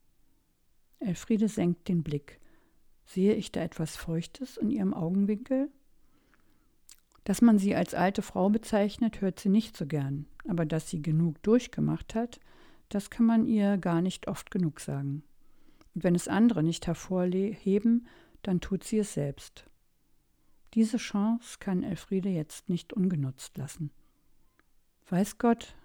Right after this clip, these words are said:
was ich alles ertragen musste. Und darüber habe ich nie gejammert. Dabei kann sich heute niemand vorstellen, wie es ist,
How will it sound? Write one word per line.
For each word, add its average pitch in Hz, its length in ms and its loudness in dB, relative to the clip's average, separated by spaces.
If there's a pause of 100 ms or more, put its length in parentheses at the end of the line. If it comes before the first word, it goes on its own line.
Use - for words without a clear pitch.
(140)
was 175 200 -6
ich - 160 -8
alles 170 340 -6
ertragen 160 540 -2
musste. 156 380 -4 (1000)
Und 170 140 -2
darüber 190 420 4
habe 190 180 2
ich - 180 -8
nie 208 180 6
gejammert. 190 640 4 (1080)
Dabei 175 260 2
kann 190 240 2
sich 180 180 -8
heute 180 240 0
niemand 220 380 8
vorstellen, 160 840 0
wie 165 120 2
es 156 140 -2
ist, - 400 -8